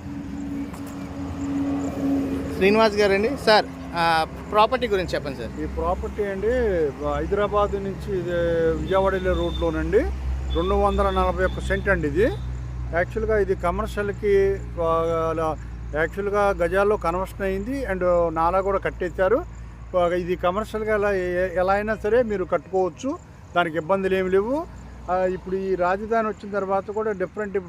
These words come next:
Speaker 2: పక్కనే కూడా ఊరు కూడా ఉందండి, పక్కన ఆనుకొనే మీకు దేనికైనా ఉపయోగపడటానికి ఛాన్స్ ఉంది. బంకులకు కానీ and మీకు ఏదైనా లారీ కంపెనీ పెట్టుకోవాలన్నా, ఇండస్ట్రీ పెట్టుకోవాలన్నా సరే కూడా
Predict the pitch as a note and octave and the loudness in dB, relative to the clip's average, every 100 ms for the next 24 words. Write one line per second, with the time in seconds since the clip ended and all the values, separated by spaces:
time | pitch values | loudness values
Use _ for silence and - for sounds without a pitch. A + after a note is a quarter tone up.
0 | D3+ F#3 - A3 G#3 G#3+ A#3 G3+ F#3 - | -4 -4 -2 -4 -2 2 4 4 0 -6
1 | - - F3 A3 A3+ A3 G3+ F#3 F3+ E3+ | -20 -10 -2 4 6 6 4 0 -2 -2
2 | F#3+ F#3 - F#3 F#3 G3 F#3+ F3+ D4 - | -2 -2 -2 2 2 2 -2 -2 -4 -8
3 | - - - E3+ D#3+ F3+ F3 F3 E3+ E3+ | -20 -20 -10 -8 -4 -4 -2 0 0 0
4 | E3+ D#3 F#3 G#3+ G#3 A3+ A#3 A3 G3+ F#3+ | -4 0 2 2 2 4 4 4 4 2
5 | G#3 G#3 F3 F#3+ G3+ F#3+ G3+ G#3+ F#3 D#3+ | 2 2 2 0 2 -2 -2 -2 0 -2
6 | D#3+ D#3 D3 E3+ E3 F#3 F3 F#3+ A3 C4 | -6 -4 -2 -2 -2 -4 0 2 2 -2
7 | - - - E3+ E3 E3+ E3+ D#3+ D#3+ D#3+ | -10 -20 -4 -2 2 2 2 0 -2 -2
8 | E3 D#3+ D#3+ D#3 D#3 D#3+ D#3+ D#3+ D#3+ E3 | -4 -2 -2 0 -2 -2 -2 2 2 2
9 | D#3+ D#3+ C#3+ - D3+ E3 D#3+ D#3 D#3 E3+ | -2 -6 -8 -8 -6 -4 -4 -4 -2 2
10 | E3 E3 F3+ G#3+ - - - D3+ F3+ - | 2 2 -2 -4 -8 -16 -6 -2 0 0
11 | F#3+ E3 E3 - F3+ E3+ E3+ F3 - F3 | -2 -2 -4 2 4 4 0 -4 -2 -2
12 | E3+ F3+ A#3 | 0 0 0